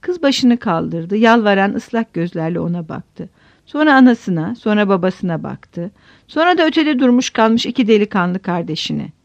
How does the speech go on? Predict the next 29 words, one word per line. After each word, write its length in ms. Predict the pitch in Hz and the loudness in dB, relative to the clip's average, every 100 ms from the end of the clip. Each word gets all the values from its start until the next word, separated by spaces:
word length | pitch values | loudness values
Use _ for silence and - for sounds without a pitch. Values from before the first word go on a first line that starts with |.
| _ _ _ - | _ _ _ -10
Kızın 280 | 294 302 | -2 2
bakışları 420 | 247 240 - 226 220 | 2 2 0 2 2
gelip 320 | 208 208 - | 2 -2 -2
kardeşlerin 580 | 190 190 202 - 196 190 | -2 0 -2 0 0 0
üstünde 420 | - 202 190 180 | -4 -4 -4 -2
durunca 540 | 196 196 170 175 226 _ _ _ | -2 0 -2 -4 -8 _ _ _
delikanlılar 580 | 254 277 - 240 233 233 | 0 0 2 2 4 2
usulca 380 | 262 - 262 226 | 0 -4 -2 0
oradan 400 | 185 175 180 175 | 2 0 -2 -2
ayrıldılar. 760 | 170 170 165 156 147 143 151 _ _ _ _ - | -2 -4 -6 -10 -10 -12 -14 _ _ _ _ 2
Ana 240 | 254 294 | 4 6
hırsından 420 | 269 - 233 233 | 4 2 2 4
yerinde 440 | 220 202 196 190 180 | 4 4 4 0 0
duramıyordu. 800 | 180 165 160 147 156 160 - 175 _ _ _ | -2 -2 -4 -6 -8 -10 -14 -16 _ _ _
"Söyle 320 | 339 403 349 | 4 6 6
ocağa 380 | 302 269 277 240 | 4 6 6 6
batasıca 500 | 247 226 208 202 190 | 2 -2 -2 -2 -2
sürtük. 500 | - 170 - 156 262 | -4 -10 -10 -12 -6
Utanıyor 420 | 330 381 403 415 | 0 2 2 2
musun 320 | 277 - 202 | 0 0 -4
şimdi? 480 | - 180 156 165 160 _ _ - | -4 -6 -6 -8 -14 _ _ -2
Başından 480 | 330 415 381 359 269 | 0 0 2 2 4
geçmiş 440 | 226 - 247 - | 2 2 -2 0
bir 100 | 214 | -4
kere. 320 | 196 190 180 | -2 -2 -2
Başka 300 | 226 269 311 | -2 -2 -4
çaresi 520 | 294 262 226 220 208 196 | 0 2 2 0 -2 -2
var 180 | 247 | 0
mı?" 220 | 240 156 | 0 -2